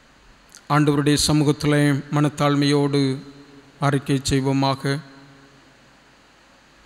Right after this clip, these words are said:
சங்கீதக்காரன் பாவத்தில் விழுந்தபோது, "தேவனே, சுத்த இருதயத்தை என்னில் சிருஷ்டியும்" என்று சொல்லுகின்றான்.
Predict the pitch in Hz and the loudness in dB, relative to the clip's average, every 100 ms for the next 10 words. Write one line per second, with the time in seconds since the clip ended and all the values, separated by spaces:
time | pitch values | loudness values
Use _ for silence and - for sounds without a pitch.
0 | _ _ _ _ _ _ _ _ _ _ | _ _ _ _ _ _ _ _ _ _
1 | _ _ - - 139 135 135 143 139 135 | _ _ -8 -2 0 0 -2 -2 0 0
2 | 135 139 147 147 139 143 143 147 143 147 | -2 -4 0 0 0 -4 -2 0 0 -2
3 | 147 151 151 147 - - - - - _ | 0 0 0 -6 -10 -20 -20 -20 -20 _
4 | - _ _ _ _ _ _ 135 139 143 | -20 _ _ _ _ _ _ -2 0 2
5 | 143 147 143 147 - - - - - - | 2 2 0 -4 -14 -20 -20 -20 -20 -20
6 | _ _ _ - - 190 - 196 151 147 | _ _ _ -14 -10 -10 -6 -2 0 2
7 | 151 151 147 156 147 135 156 - - - | 4 2 2 2 2 0 -6 -16 -20 -20
8 | - - - - - - 147 147 156 151 | -20 -20 -20 -20 -20 -6 0 2 2 2
9 | 151 135 151 - - - 147 143 - 151 | 2 0 -4 -14 -10 -6 -4 -6 -4 0
10 | 151 151 139 147 147 139 135 139 139 131 | 2 2 0 -2 -2 -2 -2 -2 -4 -4
11 | 135 135 139 139 | -4 -4 -4 -6